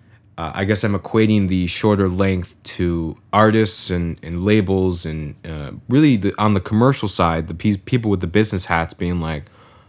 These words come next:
"All right, well, we're gonna distribute music mostly on TikTok and Instagram music."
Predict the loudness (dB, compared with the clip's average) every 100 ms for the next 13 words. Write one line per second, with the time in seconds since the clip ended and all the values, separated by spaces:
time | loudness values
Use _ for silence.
0 | _ -2 2 2 0 0 0 2 2 2
1 | 0 -2 -4 -6 -6 -6 -2 -4 -2 -4
2 | -2 -4 -4 -4 -4 -6 -8 -8 -6 -6
3 | -4 -2 -2 -4 -10 -8 -8 -8 -8 -6
4 | -6 -6 -6 -6 -10 -12